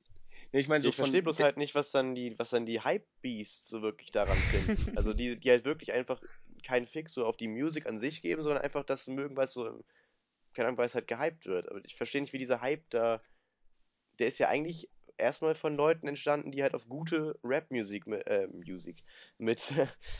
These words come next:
Speaker 2: mit, äh, guten Lyrics und so stehen. Da ist ja eigentlich dann der Hype um Kendrick entstanden und dann wurde das irgendwie von den ganzen, keine Ahnung, kleinen Girls mit Crop Tops adoptiert.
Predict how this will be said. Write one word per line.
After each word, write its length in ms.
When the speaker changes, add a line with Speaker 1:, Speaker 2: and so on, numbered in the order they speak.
Speaker 2:
mit, 280
äh, 160
guten 240
Lyrics 360
und 140
so 120
stehen. 380
Da 120
ist 140
ja 100
eigentlich 240
dann 120
der 140
Hype 280
um 180
Kendrick 380
entstanden 440
und 100
dann 140
wurde 140
das 80
irgendwie 300
von 200
den 120
ganzen, 540
keine 200
Ahnung, 180
kleinen 260
Girls 300
mit 100
Crop 240
Tops 240
adoptiert. 560